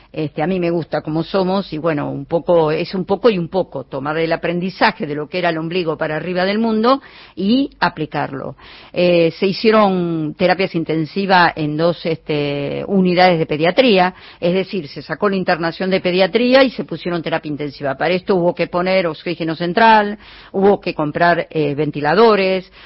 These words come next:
hubo que comprar camas de terapia intensiva, monitores, laringoscopios, cardiodefibriladores, es decir, un montón de cosas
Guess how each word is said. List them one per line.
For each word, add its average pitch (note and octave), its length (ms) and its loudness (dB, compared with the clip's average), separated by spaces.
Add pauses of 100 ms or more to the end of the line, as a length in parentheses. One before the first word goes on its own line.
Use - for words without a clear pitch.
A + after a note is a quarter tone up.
(120)
hubo F#3 220 2
que E3 140 -6
comprar D#3 440 -2
camas G3 300 2
de D3+ 120 -4
terapia D3+ 260 -6
intensiva, E3+ 640 0
monitores, G3 880 4
laringoscopios, E3+ 1300 2
cardiodefibriladores, F3 1200 2
es E3+ 80 -2
decir, F#3+ 160 -4
un G3+ 60 -2
montón G#3 340 -2
de C4+ 100 0
cosas C4+ 380 2